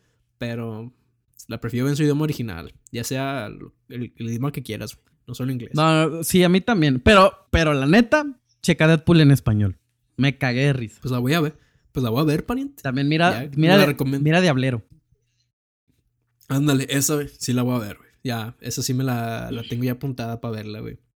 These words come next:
Speaker 2: ¿Qué más? ¿Qué más está?
Speaker 1: Que de hecho, re-, Netflix,
Speaker 2: Ajá.
Speaker 1: Netflix no me la ha recomendado, güey. O sea, Netflix no me parece de que, ah,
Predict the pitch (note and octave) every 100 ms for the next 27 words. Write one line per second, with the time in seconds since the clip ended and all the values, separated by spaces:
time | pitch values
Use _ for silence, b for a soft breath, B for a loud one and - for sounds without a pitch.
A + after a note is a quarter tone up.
0 | _ _ _ _ _ _ _ - D3+ D#3+
1 | C#3 A2+ - - F#3 G#3+ A3+ B3+ C4 F3
2 | F3 F3+ A3 A3+ F3 G3 G3 C4 D3+ A#2+
3 | E3 B3 D3 D#3 A3 G#3+ G#3+ G#3 G#3+ G#3+
4 | G#3+ D3+ B2 D3 A#3+ C4 C#4+ C#4 G#3 D#3+
5 | D3 C#3+ G#3+ G#3 G3 F#3 D3+ D3 E3+ D3+
6 | C3 G#2+ B2+ B2